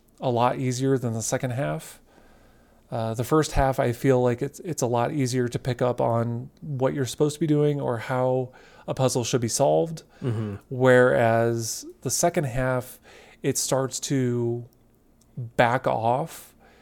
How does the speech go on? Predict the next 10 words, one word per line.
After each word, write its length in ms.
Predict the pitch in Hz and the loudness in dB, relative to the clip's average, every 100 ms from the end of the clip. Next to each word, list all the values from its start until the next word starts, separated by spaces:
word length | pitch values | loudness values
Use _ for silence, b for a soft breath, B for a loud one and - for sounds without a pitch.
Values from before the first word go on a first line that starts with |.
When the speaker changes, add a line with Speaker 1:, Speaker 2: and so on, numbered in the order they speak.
| b b | b b
Speaker 1:
in 120 | 139 | -4
terms 320 | - 139 123 | -2 -2 -2
of 100 | 113 | 0
giving 280 | 127 127 127 | 0 0 -2
you 680 | 123 123 120 120 117 139 208 - _ | 0 0 0 -2 -2 -6 -12 -20 _
hints 440 | - - 139 135 - | 2 4 4 0 -2
as 260 | 139 123 | -2 -2
to 80 | - | -2
what 300 | 127 139 - - | -2 -4 -6 -6
should, 280 | 156 147 | -4 -4